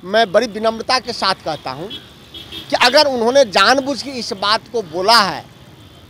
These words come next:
तो जनता के सामने, दलितों के सामने, वंचितों के सामने,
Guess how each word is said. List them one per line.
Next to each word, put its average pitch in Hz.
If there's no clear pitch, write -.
तो 185
जनता 190
के 233
सामने, 233
दलितों 214
के 254
सामने, 262
वंचितों 262
के 277
सामने, 285